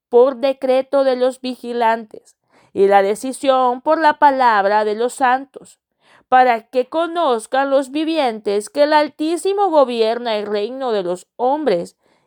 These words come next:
y lo da a quien quiere, y pone sobre él al más humilde de los hombres, Daniel cuatro diecisiete, Isaías cuarenta, veintitrés, veinticuatro.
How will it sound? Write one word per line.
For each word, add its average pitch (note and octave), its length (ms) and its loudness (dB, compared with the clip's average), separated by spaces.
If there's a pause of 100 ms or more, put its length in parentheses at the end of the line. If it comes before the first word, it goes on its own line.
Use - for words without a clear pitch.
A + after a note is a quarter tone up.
(100)
y C#4+ 200 0
lo D#4+ 220 4
da B3 440 0 (140)
a A3 260 -2
quien G3+ 320 -6
quiere, E3 560 -8 (440)
y C#4 140 0
pone D#4 640 2
sobre A#3+ 800 2
él F#3 180 -6
al A#3+ 220 2
más A#3 320 -4
humilde A#3+ 540 -6
de G#3 200 0
los F#3 380 -4
hombres, A#3 600 -2
Daniel F#3 480 -2
cuatro E3+ 540 -2
diecisiete, F3 800 -4 (400)
Isaías G#3 760 0
cuarenta, F#3+ 520 -2
veintitrés, F3 580 -6
veinticuatro. F3+ 800 -2